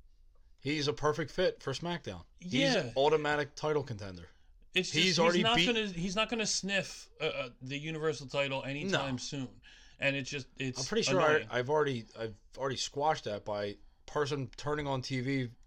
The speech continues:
Speaker 1: to watch wrestling for the first time in a while, or casual fan.
Speaker 2: Yeah, of course, yes.
Speaker 1: Small guy not being big guy who fights for real.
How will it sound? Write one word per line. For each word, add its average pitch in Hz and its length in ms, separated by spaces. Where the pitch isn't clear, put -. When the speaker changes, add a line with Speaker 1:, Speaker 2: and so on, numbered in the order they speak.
Speaker 1:
to - 120
watch 123 300
wrestling 127 400
for 110 360
the 104 100
first 113 260
time 113 120
in 107 60
a 104 40
while, 107 320
or 110 440
casual 123 420
fan. 131 460
Speaker 2:
Yeah, 139 60
of 135 100
course, - 320
yes. 151 240
Speaker 1:
Small 202 340
guy 147 200
not 143 260
being 135 640
big 160 200
guy 117 220
who 110 120
fights 123 460
for - 200
real. 113 380